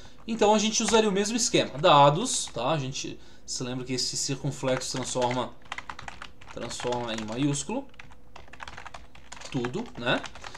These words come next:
E como que eu faço agora? Dados igual, vou dar um eco aqui,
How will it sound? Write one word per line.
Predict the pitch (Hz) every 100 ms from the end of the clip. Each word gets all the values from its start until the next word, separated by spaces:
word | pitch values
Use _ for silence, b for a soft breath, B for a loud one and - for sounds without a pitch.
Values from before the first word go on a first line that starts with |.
| B B
E | -
como | 247
que | 240
eu | 226
faço | - 208 202
agora? | 208 139 123
Dados | 175 196 220 214
igual, | 233 160 - 254 - - - - - - - -
vou | 185
dar | 160
um | 156
eco | 139 139 190
aqui, | 190 185 294